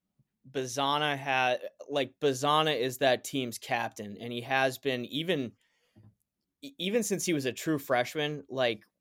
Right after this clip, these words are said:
he is a guy that when he opens his mouth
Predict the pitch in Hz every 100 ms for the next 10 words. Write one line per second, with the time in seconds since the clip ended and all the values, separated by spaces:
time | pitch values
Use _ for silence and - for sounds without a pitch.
0 | _ - - 175 196 170 139 135 135 127
1 | 123 117 - _ 135 135 123 117 113 175
2 | 175 147 156 160 143 127 131 127 127 123